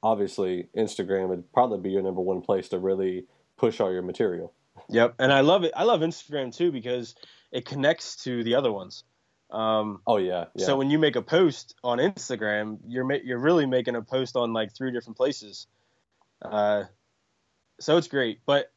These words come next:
Speaker 2: but real quick, um, why I like Instagram too, and like I said, it, you know, we infuse, uh, personal, well, it's mainly me, but, <laughs> uh,
Speaker 1: <laughs>
Speaker 2: is I've always pictured with my business,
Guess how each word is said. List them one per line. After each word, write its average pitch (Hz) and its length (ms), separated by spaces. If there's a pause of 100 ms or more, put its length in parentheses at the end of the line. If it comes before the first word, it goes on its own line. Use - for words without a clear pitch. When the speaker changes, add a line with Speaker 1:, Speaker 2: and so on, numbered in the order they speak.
(340)
Speaker 2:
but 139 100
real 160 180
quick, 156 300 (360)
um, 120 340
why 127 160
I 143 160
like 131 220 (120)
Instagram 117 520
too, 131 280
and 110 160
like 113 140
I 113 60
said, 123 240
it, 113 200 (440)
you 120 120
know, 117 100
we 127 180
infuse, 117 640 (160)
uh, 104 240
personal, 120 540
well, 110 120
it's - 140 (100)
mainly 110 280
me, 101 280 (400)
but, 113 280 (380)
<laughs> - 320
uh, 117 400 (460)
Speaker 1:
<laughs> - 460
Speaker 2:
is 123 600 (1040)
I've 170 260
always 165 260
pictured 147 280
with 120 140
my 127 160
business, 110 580